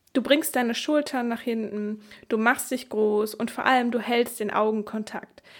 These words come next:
Du brichst den Augenkontakt nicht ab und das macht so viel aus. Es macht so viel aus,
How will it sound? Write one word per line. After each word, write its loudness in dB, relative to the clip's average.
Du -4
brichst 2
den -2
Augenkontakt 2
nicht -16
ab -2
und 0
das 2
macht -2
so 2
viel 0
aus. -2
Es -4
macht -6
so 0
viel 0
aus, 2